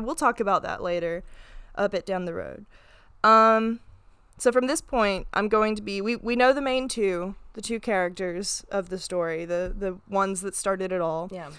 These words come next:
Speaker 1: Um, from this point on, I am going to be referring to them as Doe and T.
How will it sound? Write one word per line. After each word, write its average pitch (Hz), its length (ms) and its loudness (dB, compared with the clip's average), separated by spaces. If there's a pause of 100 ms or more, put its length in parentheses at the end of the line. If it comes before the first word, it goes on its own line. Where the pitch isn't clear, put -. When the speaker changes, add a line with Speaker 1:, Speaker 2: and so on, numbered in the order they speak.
(360)
Speaker 1:
Um, 202 500 4
from 220 160 0
this 233 160 0
point 247 240 -4
on, 190 560 0 (960)
I 202 200 6
am 202 280 0
going 196 280 2
to 190 60 -8
be 196 80 -4
referring 190 520 0
to - 120 -2
them 190 240 4
as 185 240 -4
Doe 170 300 0
and 196 220 -4
T. 156 340 -10